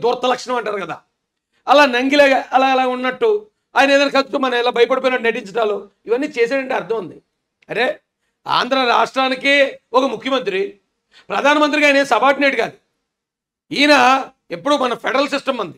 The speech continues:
ప్రధానమంత్రికి ఉండే రెస్పెక్ట్ ఆయనకు ఉంటుంది, ముఖ్యమంత్రికి ఉండే రెస్పెక్ట్ వేరు, ఒకరి కింద ఒకరు పనిచేసే పరిస్థితి కాదు. రెండు కూడా స్వతంత్ర ప్రతిపత్తి కలిగిన వ్యవస్థలు ఇవి.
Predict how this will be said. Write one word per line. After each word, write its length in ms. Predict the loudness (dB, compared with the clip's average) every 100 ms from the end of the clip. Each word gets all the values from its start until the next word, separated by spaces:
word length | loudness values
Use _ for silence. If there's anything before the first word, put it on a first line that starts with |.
| _ _ _ _ -8
ప్రధానమంత్రికి 580 | 0 2 2 0 -2 2
ఉండే 140 | 2
రెస్పెక్ట్ 340 | 2 -2 -2
ఆయనకు 220 | 0 0 -4
ఉంటుంది, 280 | 0 0 0 -2 _ _ -12
ముఖ్యమంత్రికి 440 | -2 2 2 0
ఉండే 120 | 0 0
రెస్పెక్ట్ 320 | 2 0 4
వేరు, 280 | 4 2 -8 _ _ _ _ _ _ -10
ఒకరి 180 | -2 -2
కింద 180 | 2 2
ఒకరు 140 | 2
పనిచేసే 360 | -2 -4 -4 -2
పరిస్థితి 360 | -2 -4 -4
కాదు. 160 | -4 -4 _ _ _ _ -2
రెండు 220 | 0 2
కూడా 420 | 4 8 10 8
స్వతంత్ర 380 | 8 -2 -2 -2
ప్రతిపత్తి 380 | -2 -2 -2 -2 0 0 0
కలిగిన 320 | -4 -4 -4 -8 -8 -6 -4
వ్యవస్థలు 320 | -2 -4 -6
ఇవి. 140 | -12